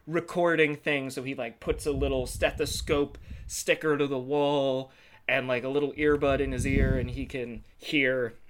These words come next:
the conversation, which is not particularly useful. It doesn't, like, really help him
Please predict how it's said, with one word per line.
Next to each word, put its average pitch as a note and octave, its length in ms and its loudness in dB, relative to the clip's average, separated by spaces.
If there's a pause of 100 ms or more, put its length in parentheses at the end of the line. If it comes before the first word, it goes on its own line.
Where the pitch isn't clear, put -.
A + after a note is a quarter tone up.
(200)
the D3+ 100 2
conversation, B2+ 800 -4
which E3+ 180 2
is F#3+ 80 2
not F#3 220 0
particularly D3 720 0
useful. A#2 400 -6
It A#2+ 60 -8
doesn't, C3 260 -4
like, A2 240 -14
really C3 320 -4
help G#2+ 280 -10
him B2+ 280 -8